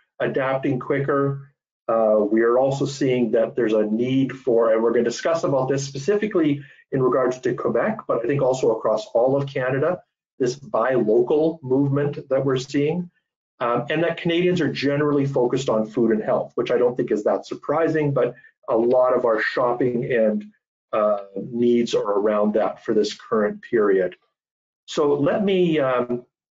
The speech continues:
let me introduce, uh, Doctor Jacques Nattel, who is, uh, who is joining us today. Thank you, Jacques, for, uh,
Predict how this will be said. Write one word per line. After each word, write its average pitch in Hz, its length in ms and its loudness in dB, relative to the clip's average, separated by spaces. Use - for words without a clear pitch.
let 175 120 0
me 175 160 2
introduce, 151 580 0
uh, 117 220 2
Doctor 113 340 0
Jacques 113 300 -2
Nattel, 110 540 -2
who 117 280 4
is, 113 420 2
uh, 110 400 2
who 123 140 0
is 107 100 2
joining 135 420 0
us 127 140 0
today. 123 420 0
Thank 139 240 -4
you, 139 120 2
Jacques, 123 400 0
for, 113 500 2
uh, 107 300 2